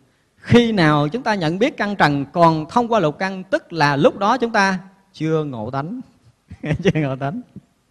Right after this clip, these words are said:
Một người ngộ tánh có một lần họ sẽ cảm biết vũ trụ mênh mông này không thông qua thân căn. Cho nên chúng tôi nói là người nào ngộ đạo sẽ nói được một câu là không cần con mắt mà thấy được hình sắc, không cần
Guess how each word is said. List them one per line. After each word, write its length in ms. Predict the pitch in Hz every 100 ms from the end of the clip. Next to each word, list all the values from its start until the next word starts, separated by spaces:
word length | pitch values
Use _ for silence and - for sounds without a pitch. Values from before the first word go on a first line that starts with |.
| _ _ _ _ _ _ _ _ -
Một 200 | 156 180
người 120 | 160
ngộ 140 | 156
tánh 240 | 180 208 277
có 100 | 285
một 280 | 170 -
lần 420 | 160 165 156 156 151 - _ _
họ 200 | 123 160
sẽ 220 | 170 160
cảm 340 | 202 131 180 233
biết 140 | 320 -
vũ 280 | 156 208 294
trụ 220 | 170 143
mênh 200 | 185 202
mông 220 | 202 190 190
này 100 | 135
không 380 | - 247 240 226
thông 280 | - 226 220
qua 140 | 208
thân 180 | 196 185
căn. 180 | 180 160 - _ _ _ _ _ _ _ _ _ _ _ _ _ _ _ _ _ _ _ _ _ _ _ _ _ _ _
Cho 80 | 160
nên 120 | 170
chúng 120 | 175
tôi 120 | 196 170
nói 140 | 175
là 80 | 190
người 180 | 135 127
nào 140 | 127
ngộ 180 | 120 143
đạo 240 | 110 131
sẽ 180 | 156 131
nói 200 | 190 247
được 140 | 170
một 240 | 131 135 -
câu 460 | 180 180 156 139 _ _ -
là 140 | 127
không 300 | - 226 233
cần 180 | 165 131
con 180 | 156 175
mắt 220 | 220 -
mà 120 | 127
thấy 240 | - 202
được 140 | 247 139
hình 120 | 127
sắc, 160 | 135 196 _ _
không 260 | - 170 165
cần 280 | 156 131